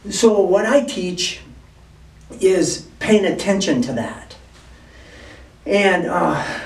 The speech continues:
I got clients that'll call me up and they'll say, "Hey, I hear you're really good at bringing teams together. We've got some conflict going on, but can you leave out the touchy-feely shit?"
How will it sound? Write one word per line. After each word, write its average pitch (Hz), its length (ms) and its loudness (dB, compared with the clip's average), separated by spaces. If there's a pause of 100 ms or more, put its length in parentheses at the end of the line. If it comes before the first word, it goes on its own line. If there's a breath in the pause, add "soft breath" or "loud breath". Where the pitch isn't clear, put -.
(260 loud breath)
I 156 100 -6
got 127 220 -4
clients 151 360 0
that'll 127 160 0
call 135 220 -4
me 131 140 -4
up 131 200 -2
and 117 100 -4
they'll 113 100 -4
say, 110 180 -4
"Hey, 143 380 2
I 113 100 -6
hear 127 140 -6
you're 131 180 -4
really 123 240 -6
good 127 180 -4
at 123 100 -4
bringing 120 260 -4
teams 143 400 -4
together. 139 560 -2 (380 loud breath)
We've - 180 -8
got 233 200 -4
some - 160 -10
conflict 285 580 0
going 147 340 0
on, 143 420 -2 (280 loud breath)
but - 180 -8
can 147 180 -4
you 139 560 0
leave 180 300 2
out 165 220 -2
the - 80 -4
touchy-feely 143 720 -4
shit?" 180 500 -4